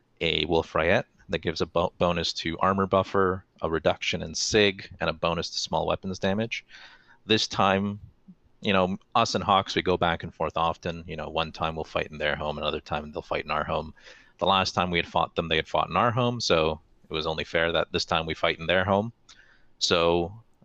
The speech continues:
I knew that we were gonna fight in a Pulsar, so we had to prepare our shield comp. Uh, in addition,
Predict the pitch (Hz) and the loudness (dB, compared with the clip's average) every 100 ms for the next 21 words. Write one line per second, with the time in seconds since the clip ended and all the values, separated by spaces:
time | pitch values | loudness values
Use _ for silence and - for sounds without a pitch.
0 | - 90 92 95 95 92 95 95 90 90 | -4 -2 0 2 2 4 2 0 0 0
1 | 87 - 90 87 87 98 98 - 120 151 | 0 0 0 0 0 2 2 2 0 0
2 | - - 87 82 78 - 82 82 - - | -8 -4 -2 -2 -4 -4 -2 -2 -4 -6
3 | 78 - - 80 80 - - 87 - 110 | -6 -6 -2 0 0 -2 -2 -2 0 0
4 | 131 - _ _ _ _ _ _ _ 87 | 0 -6 _ _ _ _ _ _ _ 0
5 | 82 - 92 87 95 98 - 107 | 0 0 0 2 2 2 2 0